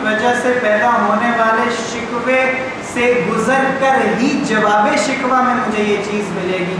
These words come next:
کہ کی محمد سے وفا۔ اس کا جو لیول ہوگا، اس ایمان کا جو ان آیات الہی، آیات الہیہ سے آئے گا، جو آفاق میں، انفس میں گھری آیا،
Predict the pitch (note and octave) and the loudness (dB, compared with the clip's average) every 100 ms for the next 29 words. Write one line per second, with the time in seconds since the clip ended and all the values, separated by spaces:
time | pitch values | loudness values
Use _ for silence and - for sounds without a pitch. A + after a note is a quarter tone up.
0 | F3+ F3 - F3+ E3 E3 E3 E3 E3+ D#3 | -4 -4 -4 -6 -4 -4 -4 -6 -6 -6
1 | D3+ F3 F3 - - - - - - - | -8 -8 -8 -10 -10 -10 -10 -10 -10 -10
2 | - - - - - - - - D#4 E4+ | -12 -12 -12 -12 -12 -12 -10 -2 0 2
3 | E4+ F4 F4 F4 D4+ C#4+ B3 B3 C4+ B3 | 2 2 2 2 2 2 2 0 0 0
4 | A3+ A3+ A3+ G#3+ G3 - - - - - | 2 4 4 2 2 0 -4 -8 -10 -12
5 | - - - E4+ F#4 F#4 D#4+ C#4 B3 B3+ | -12 -12 -2 0 2 2 2 2 4 2
6 | C4+ C4+ B3+ A#3 - - - - - - | 2 0 0 0 0 -2 -6 -10 -12 -12
7 | - - - - - - F3 C4+ C#4 D4 | -12 -12 -12 -12 -12 -6 0 2 2 2
8 | D#4+ D#4+ - - A#3+ B3 - D4+ D4+ A#3+ | 2 2 2 2 2 2 0 0 -2 0
9 | A3+ A3 C#4+ C#4+ D4 - - - - A3+ | 2 2 2 0 -2 -4 -6 -10 -2 2
10 | B3 B3 B3+ C#4+ A#3+ A3+ - B3+ D#4 D#4 | 2 2 0 0 0 2 2 2 2 2
11 | D#4+ D#4 A3+ A3+ A3 G3 - - - - | 2 2 2 2 0 -2 -4 -8 -12 -12
12 | - - - - - D4 A#3 A#3 A#3+ - | -14 -14 -14 -10 -2 2 4 4 2 2
13 | - - C#4 D4 C4+ D#4 D#4 D#4 C#4 C#4 | 2 0 -2 -2 -2 -2 -2 -6 -6 -4
14 | C#4+ C4+ A#3+ B3 B3+ A3+ A3+ | -2 -2 -2 -2 0 2 2